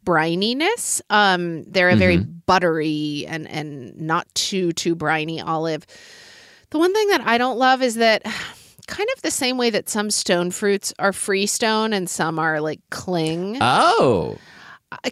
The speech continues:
Speaker 1: I think of Castelvetrano olives as being a particularly clingy olive. Like,
Speaker 2: I
Speaker 1: it's
Speaker 2: have
Speaker 1: very
Speaker 2: noticed
Speaker 1: hard to get the
Speaker 2: this.
Speaker 1: flesh off the pit, and that
Speaker 2: That,
Speaker 1: bothers me.
Speaker 2: like, not that I've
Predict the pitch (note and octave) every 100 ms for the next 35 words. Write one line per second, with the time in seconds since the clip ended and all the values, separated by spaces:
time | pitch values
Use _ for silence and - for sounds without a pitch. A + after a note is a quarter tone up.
0 | - - D4+ A4+ A4+ D#4+ _ - B3+ -
1 | B3+ A#3+ A3+ G#3+ G3+ C#3+ F3+ F3 E3+ F3
2 | - F3 E3 E3 F3+ - A#3 A3+ G3+ F#3
3 | E3+ D#3 - - - A3 A3 A3+ G#3+ F#3
4 | E3 - D#3+ D3 D#3 B2 D3 D#3 D3+ D#3+
5 | F#3 G#3 A3 B3 - - A3 G#3 G#3 F3+
6 | D#3+ F3 - - G#3 F#3+ - - - E3
7 | F3+ - F3 - - - - - E3+ F3
8 | D#3 G2+ C3 B2+ F#2 - - E2+ - B2
9 | B2 - - C#3 D3+ E3+ E3+ D3